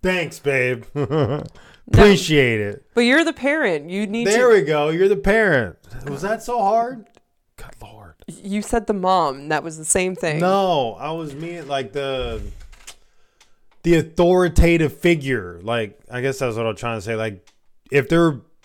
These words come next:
Speaker 1: be coming out of line, fucking spank the shit out of 'em. Show them that, like, "Hey, you know,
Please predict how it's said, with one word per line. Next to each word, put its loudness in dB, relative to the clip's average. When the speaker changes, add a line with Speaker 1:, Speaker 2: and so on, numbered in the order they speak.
Speaker 1:
be 6
coming 6
out 4
of 0
line, 0
fucking -6
spank -4
the -10
shit 0
out 4
of -2
'em. -12
Show 8
them 2
that, -2
like, 0
"Hey, 4
you -6
know, -4